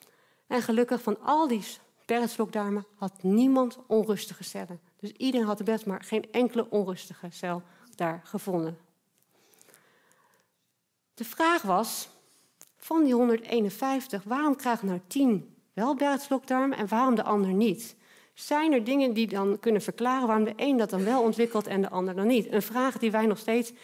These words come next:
in de algemene bevolking ook niet goed weten, waarom de een met maagzuur het wel krijgt en de ander niet.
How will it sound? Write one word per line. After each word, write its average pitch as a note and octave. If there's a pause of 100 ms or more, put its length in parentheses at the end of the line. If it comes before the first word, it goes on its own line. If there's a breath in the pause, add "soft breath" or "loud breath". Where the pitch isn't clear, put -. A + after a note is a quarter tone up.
(120 loud breath)
in G3+
de G3+
algemene G#3+
bevolking G3+
ook D4
niet F#3+
goed -
weten, D#3+
waarom E3
de D#3+
een F3+
met F3
maagzuur E3+
het D#3
wel E3+
krijgt E3+
en F3+
de E3
ander D#3+
niet. G3+